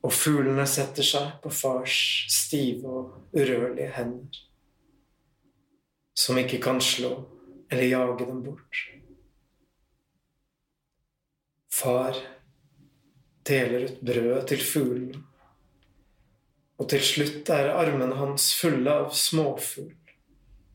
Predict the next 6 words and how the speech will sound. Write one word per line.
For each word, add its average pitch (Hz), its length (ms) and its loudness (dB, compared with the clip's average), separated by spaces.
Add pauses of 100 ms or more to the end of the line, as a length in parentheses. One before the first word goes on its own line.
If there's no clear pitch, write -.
(720)
og 135 60 2
jeg 135 140 4
blir 135 300 2
oppskaket 156 720 0
av 147 100 2
synet. 127 520 -2